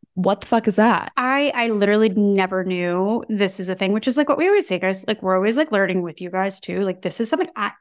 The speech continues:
Speaker 2: had no idea this was even possible. I don't know.
Speaker 1: Possible.
Speaker 2: And si-, like,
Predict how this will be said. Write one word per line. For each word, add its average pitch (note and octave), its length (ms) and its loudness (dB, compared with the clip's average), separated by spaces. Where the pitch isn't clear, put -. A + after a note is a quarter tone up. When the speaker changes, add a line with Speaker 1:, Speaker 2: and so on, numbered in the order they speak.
Speaker 2:
had C4+ 420 -4
no G3 500 4
idea G3 500 -2
this A3+ 140 2
was A3 100 2
even G3+ 140 2
possible. F#3 300 0
I A3 100 0
don't C#4+ 140 2
know. C#4+ 80 0
Speaker 1:
Possible. B3+ 200 2
Speaker 2:
And A3+ 100 -4
si-, - 380 -14
like, A#3+ 240 -2